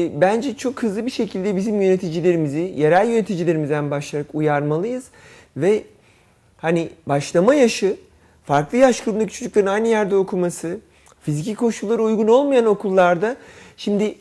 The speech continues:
okulun fiziki koşulu uygun değil. Ama ben mahalle kayıt sistemine göre oraya götüreceğim çocuğumu, götürmek zorundayım. Yani okulun, ailelerin bir parça inisiyatifi olsa iyi olur. Yani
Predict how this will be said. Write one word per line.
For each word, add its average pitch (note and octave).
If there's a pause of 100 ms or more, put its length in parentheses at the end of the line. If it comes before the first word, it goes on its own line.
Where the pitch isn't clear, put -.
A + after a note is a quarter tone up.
(540)
okulun G3
fiziki G3
koşulu E3+
uygun F3+
değil. F#3+ (1300)
Ama F3+
ben G3+
mahalle F#3+
kayıt G#3+
sistemine F3+
göre A3
oraya G3+
götüreceğim C3
çocuğumu, A#2+
götürmek B2+
zorundayım. A2+ (600)
Yani D3 (100)
okulun, G3+ (320)
ailelerin G3
bir A#3
parça A3
inisiyatifi G#3
olsa G#3
iyi G#3
olur. B2 (1300)
Yani C#3+